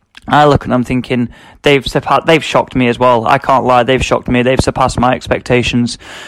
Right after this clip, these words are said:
Um, and it really is one of them. The sum of the parts is great. Uh, the sum of the whole is greater than the sum of the parts. Um, and it's been incredible. And I can't thank Chris Wilder and Alan Knill enough, and the lads. It's been absolutely sublime and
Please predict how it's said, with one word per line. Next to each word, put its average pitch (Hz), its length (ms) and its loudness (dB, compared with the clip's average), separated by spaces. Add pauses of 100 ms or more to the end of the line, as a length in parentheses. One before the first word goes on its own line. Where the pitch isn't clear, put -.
(180)
Um, 131 260 2
and - 20 4
it 156 100 4
really 160 240 6
is 143 80 4
one 139 120 4
of 131 60 2
them. 131 380 2
The 135 160 2
sum 143 200 -2
of 135 60 4
the 127 80 4
parts 127 400 2
is 117 80 -8
great. 135 260 2
Uh, 135 100 6
the 143 120 2
sum 160 160 0
of 143 60 4
the 139 80 4
whole 131 240 4
is 127 100 -2
greater 131 260 -6
than 123 120 -4
the 120 80 -4
sum 123 180 -6
of 113 60 -6
the 113 80 -4
parts. 120 500 -2 (480)
Um, 120 560 -6 (100)
and 139 160 -2
it's 147 120 -4
been 127 400 4
incredible. 123 460 2
And 120 80 2
I 123 40 2
can't 131 300 0
thank 123 220 -2
Chris - 220 -2
Wilder 123 480 4
and 127 260 2
Alan 123 340 2
Knill 123 340 -2 (420)
enough, 127 360 2
and 135 160 2
the 127 60 0
lads. 131 400 -2
It's 123 120 -14
been 131 200 -8
absolutely 131 580 -4
sublime 117 680 -4
and 113 380 -2